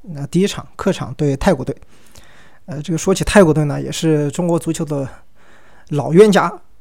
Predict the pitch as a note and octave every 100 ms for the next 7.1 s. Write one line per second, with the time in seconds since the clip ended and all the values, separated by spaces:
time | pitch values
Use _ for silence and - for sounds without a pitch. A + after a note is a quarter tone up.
0 | - - - F#3 D#3 D#3 F3 F#3+ D3+ D3+
1 | E3+ D#3+ C#3 C3+ F3 D#3+ D#3 B2+ D3+ D3
2 | C#3+ C3+ - - B3+ B3 D3 - D3 D#3+
3 | D#3+ B2 A#2+ D#3+ G3+ - C#3+ D#3+ F3 C3+
4 | G3+ C#4+ A#3+ D3+ A#3 A#3 - C#3 C#3+ D3+
5 | F#3 - - - B3+ D3 C#3 C#3+ - F3
6 | A3 - C3+ D#3 F3+ E3+ F3+ G3 A3 D3